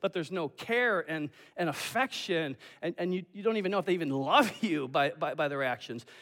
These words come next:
ultimately they'll rebel from that. But it's also true that relationship without rules can lead to resentment. Well, how so? Because they're gonna become an adult.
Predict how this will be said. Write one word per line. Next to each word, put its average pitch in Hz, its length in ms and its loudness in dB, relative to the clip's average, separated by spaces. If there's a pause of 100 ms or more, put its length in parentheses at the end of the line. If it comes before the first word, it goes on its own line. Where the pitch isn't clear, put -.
ultimately 214 300 0
they'll 175 140 4
rebel 156 500 0
from 143 300 -8
that. - 440 -14 (2500)
But 214 120 2
it's 185 140 0 (100)
also 285 540 4
true 123 420 -4 (1080)
that 180 140 4
relationship 208 960 4
without 185 360 2
rules 285 380 4
can 190 220 0
lead 190 140 0
to 175 60 -4
resentment. 175 540 0
Well, 254 80 2
how 320 240 6
so? 302 460 4 (420)
Because 185 380 2
they're 170 100 0
gonna 160 220 0
become 135 320 -4
an 113 80 -4
adult. 147 560 2